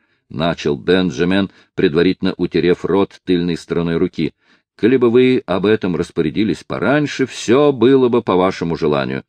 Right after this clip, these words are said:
Я уже свистал всех наверх и начал раздавать команде свечи, когда вы вошли в порт. Но чуть женщины заслышали ваши бубенцы, они все кинулись бежать, словно их боцман леньком оглаживает.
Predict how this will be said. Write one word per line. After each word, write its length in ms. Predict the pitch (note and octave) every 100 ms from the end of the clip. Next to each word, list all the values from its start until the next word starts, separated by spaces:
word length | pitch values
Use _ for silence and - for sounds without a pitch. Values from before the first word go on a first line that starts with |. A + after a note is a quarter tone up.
| _ _ _ _ _ _ -
Я 280 | D#3 G3
уже 240 | B2 A2+ B2
свистал 560 | - A2+ A2+ - A#2 A#2
всех 300 | - A2+ -
наверх 440 | A2 A2+ C3+ - _ _ -
и 160 | G#2
начал 400 | A2+ B2 - A#2+
раздавать 480 | A#2 G#2 A#2 A#2+ A#2
команде 460 | A2+ A#2 A#2+ A2+ A2
свечи, 460 | G#2+ A2 B2 -
когда 320 | B2+ G#2+ F2+
вы 140 | F2 F#2
вошли 300 | G#2 - A#2+
в 120 | -
порт. 440 | F3+ F3 - - _ _ _ _ _ _ _
Но 260 | D#2 B2+ E3
чуть 340 | - D3+ D3+
женщины 640 | A2+ G#2+ C#3+ A#2 A#2+ A#2
заслышали 580 | F#2+ G#2 - B2 - F#2
ваши 340 | D#2+ G#2+ -
бубенцы, 640 | G#2+ - - C2+ - F#3+ G3+ - - -
они 260 | E2 E2
все 320 | - - D#2
кинулись 440 | D#2 D#2+ D#2+ E2 A1+
бежать, 420 | D#2+ D2+ F#2 G#2+
словно 320 | - F2+ F2+
их 240 | F2+ F2 C2
боцман 580 | D2+ A#2+ - A#2 A#2
леньком 600 | A2 A#2 G#2+ - F#3+ F#3 -
оглаживает. 760 | F#2+ E2+ E2 C#2+ D2+ D2+ D2+